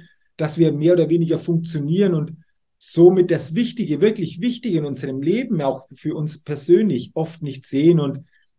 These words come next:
zu wenig einfach Aufmerksamkeit darauf legen. Und ich will dir das in dieser Podcast-Folge einfach mal wieder bewusst machen,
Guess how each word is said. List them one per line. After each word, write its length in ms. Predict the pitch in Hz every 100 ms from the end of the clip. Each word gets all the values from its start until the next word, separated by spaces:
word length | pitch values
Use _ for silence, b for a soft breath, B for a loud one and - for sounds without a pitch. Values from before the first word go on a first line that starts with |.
| _
zu 280 | - 285 165
wenig 340 | 160 185 175 160
einfach 320 | 139 143 -
Aufmerksamkeit 1080 | 135 131 143 - 120 117 - 104 107 -
darauf 340 | 110 104 101 101
legen. 360 | 104 95 95 - _ _ _ _ _ _ _ _ _ _ _ _ b b b _ _ _ _ _
Und 100 | 170
ich 160 | 175 202
will 120 | 254
dir 100 | 262
das 160 | 220
in 80 | 214
dieser 180 | 202 196
Podcast-Folge 720 | 208 214 208 196 - 185 -
einfach 260 | 165 165 160
mal 200 | 165 143
wieder 160 | 151
bewusst 440 | 135 120 131 - -
machen, 360 | 143 202 -